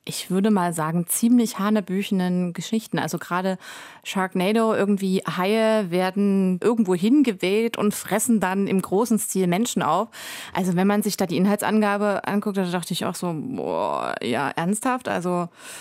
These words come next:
da ist es ja dann wirklich nicht billig gemacht, sondern die Story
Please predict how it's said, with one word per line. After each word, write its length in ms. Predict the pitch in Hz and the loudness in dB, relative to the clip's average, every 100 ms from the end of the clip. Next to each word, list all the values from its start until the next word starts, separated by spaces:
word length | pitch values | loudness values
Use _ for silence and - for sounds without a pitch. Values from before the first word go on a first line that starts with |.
| - - | -10 -2
da 140 | 160 | 0
ist 120 | 226 | 2
es 100 | 247 | 2
ja 80 | 240 | 2
dann 180 | 214 214 | 2 0
wirklich 240 | - - | -2 0
nicht 280 | 220 262 - | 2 2 2
billig 260 | 214 214 - | 0 0 0
gemacht, 380 | 185 180 254 | 0 -2 -4
sondern 300 | - 180 180 | -2 0 0
die 120 | 170 147 | -4 -6
Story 440 | - - 156 294 | -6 -6 -4 -2